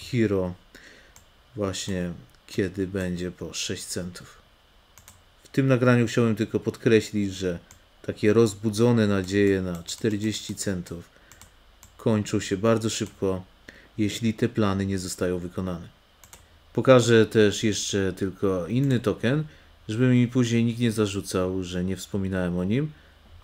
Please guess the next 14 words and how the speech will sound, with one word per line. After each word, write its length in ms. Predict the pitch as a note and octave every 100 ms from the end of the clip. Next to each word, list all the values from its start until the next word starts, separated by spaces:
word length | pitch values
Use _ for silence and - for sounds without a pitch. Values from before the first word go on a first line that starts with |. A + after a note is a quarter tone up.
| - -
Tutaj 600 | C#3 B2+ A2+ A2+ A2+ A2+ - _ -
zostawię 460 | C#3 B2+ B2 A2
to 140 | G2+ G2
bez 200 | B2+ B2
komentarza. 680 | C3 A2+ G#2 F#2 F2+ F2 F#2+
Widzicie, 640 | B2 C#3+ A2 G2 - F2+ E2+
co 280 | - - F2+
tutaj 340 | E2+ - - E2
mamy. 260 | E2+ D2 - - _ _ _ _ _ _ - - - - _ _ _
A 120 | C3
na 360 | A#2+ A2+ G2+ F2+
piescoinach, 720 | D3+ D3 - C3+ A#2+ A2 G#2
na 240 | A#2 G2+ F#2
zwierzakcoinach 1120 | F2+ F#2 B2+ A#2+ B2 A2+ - G2+ F2+ F2 E2